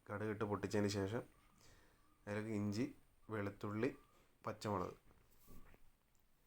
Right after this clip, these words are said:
പിന്നെ വറ്റൽമുളക് ഇട്ട് നന്നായിട്ടൊന്ന് മൂപ്പിച്ചെടുക്കാം കേട്ടോ. നന്നായിട്ടൊന്ന് മൂത്ത് റെഡിയായി വരുമ്പോഴേക്കും നമുക്ക് അതിലേക്ക് സവാള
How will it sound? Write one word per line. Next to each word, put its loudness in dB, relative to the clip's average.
പിന്നെ -2
വറ്റൽമുളക് 8
ഇട്ട് 6
നന്നായിട്ടൊന്ന് 8
മൂപ്പിച്ചെടുക്കാം 4
കേട്ടോ. 4
നന്നായിട്ടൊന്ന് 0
മൂത്ത് 4
റെഡിയായി 8
വരുമ്പോഴേക്കും 4
നമുക്ക് 2
അതിലേക്ക് 4
സവാള 0